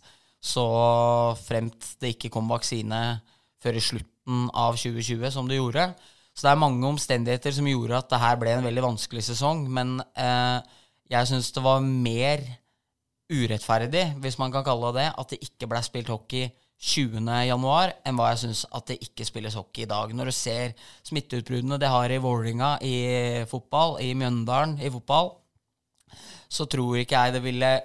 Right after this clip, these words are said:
eh, løst seg med det, den måten man løser det på i Norge. Det er ikke som i Premier League, der du kan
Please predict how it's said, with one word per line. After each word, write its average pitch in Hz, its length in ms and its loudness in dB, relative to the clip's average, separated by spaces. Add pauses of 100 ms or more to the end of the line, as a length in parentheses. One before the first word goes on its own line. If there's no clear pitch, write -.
(140)
eh, 123 720 2
løst 117 480 -4
seg 170 220 0
med 123 420 -2
det, 120 380 2
den 117 160 -2
måten 117 400 -2
man 123 180 -2
løser 110 280 -4
det - 40 -18
på 123 140 -2
i 123 80 0
Norge. 117 320 -2
Det 131 80 -2
er 107 180 -4
ikke 120 160 -10
som 131 80 -2
i 123 80 -8
Premier 117 300 -6
League, 127 160 -6
der 113 100 -2
du 117 140 -4
kan 127 180 0